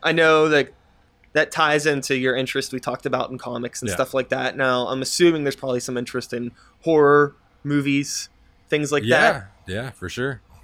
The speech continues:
Speaker 1: Let's
Speaker 2: What do
Speaker 1: get
Speaker 2: you
Speaker 1: into
Speaker 2: wanna
Speaker 1: that.
Speaker 2: know?
Speaker 1: I don't know. I'm just
Speaker 2: <laughs>
Speaker 1: bullshitting about it. What's the
Speaker 2: I
Speaker 1: best
Speaker 2: actually found this hat at a show that we played,
Speaker 1: That is
Speaker 2: laying on the ground, and I was
Speaker 1: clutch.
Speaker 2: like, "That is gonna come home with me."
Speaker 1: <laughs>
Speaker 2: <laughs> Like, everybody was cleared out, and it was just on the floor, and I'm like,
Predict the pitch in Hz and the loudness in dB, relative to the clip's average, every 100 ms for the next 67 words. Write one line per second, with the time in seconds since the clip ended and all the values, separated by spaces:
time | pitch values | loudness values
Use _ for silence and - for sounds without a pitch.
0 | - _ _ _ _ _ _ _ - 214 | -20 _ _ _ _ _ _ _ -14 -6
1 | 208 254 339 381 359 - _ 233 254 359 | 0 0 2 2 2 -2 _ 2 6 6
2 | - 285 - - 196 240 254 - - - | 6 4 2 2 2 2 0 -6 -10 -16
3 | 254 - 302 - - 147 131 127 127 180 | -10 -4 -4 -4 -2 2 2 4 4 4
4 | 180 - 208 170 185 190 - 208 - 147 | 0 0 2 4 6 4 4 2 2 2
5 | 165 160 123 135 127 120 123 131 117 - | 2 0 0 -2 -2 -2 -2 0 0 0
6 | 131 131 104 92 98 98 95 92 92 101 | 2 2 0 -2 -4 -4 0 0 0 -4
7 | - 135 139 - 131 135 156 156 147 131 | -4 0 2 4 4 6 6 4 0 0
8 | 123 117 98 95 113 135 127 98 95 - | 0 0 -2 0 2 4 4 4 2 0
9 | - 101 131 135 - 113 - 107 101 104 | -10 -4 -4 -4 -8 -10 -6 -6 -4 -6
10 | 98 92 87 82 85 - - - - 214 | -6 -6 -6 -2 0 0 -4 -6 0 2
11 | 202 233 185 208 180 135 131 135 127 151 | 4 4 4 4 2 -2 0 2 4 4
12 | 160 151 156 151 - 147 143 127 123 120 | 4 6 6 4 4 4 4 4 2 2
13 | 120 110 104 117 123 117 - 113 117 131 | 0 -2 -2 -2 -2 -2 -2 2 6 6
14 | 123 107 82 87 | 4 0 -4 -8